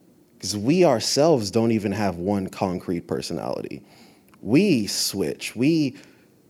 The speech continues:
adjust, we are not always the same person. You'll notice that if you are aware of how you interact with all of your friends and your family and what have you, you'll, yeah, see? You see? <laughs>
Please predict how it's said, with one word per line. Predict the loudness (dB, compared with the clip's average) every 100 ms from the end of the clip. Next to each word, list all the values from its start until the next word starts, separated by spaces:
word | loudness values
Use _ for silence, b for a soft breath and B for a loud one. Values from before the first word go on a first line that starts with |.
| _
adjust, | -6 -2 2 4 2 -4 -4
we | 0 2 2 0 -4 b b _ _ _ _
are | 2
not | 4 4 4
always | 6 6 4 2
the | -4
same | -2 0 0
person. | -2 0 0 -2 -4
You'll | -2
notice | 2 4 6 4 0
that | -4 -4
if | -6 -4
you | -2 -2 b b b b _ -20 _
are | 4 6
aware | 6 6 6 6 6
of | 4
how | 4 4
you | 4 2
interact | 0 -2 0 2 0 0
with | -4
all | 0 0 0
of | -2
your | -6
friends | -4 -4 -2 -4 -6
and | -6
your | -8
family | -4 -2 -2 -4
and | -6
what | -6
have | -2 -2
you, | -4 -8 b b b b -20 -20 _ _ _ _ _ 2
you'll, | 4 4
yeah, | 4 2 4
see? | 2 2 2 2 2
You | 2
see? | 6
<laughs> | 8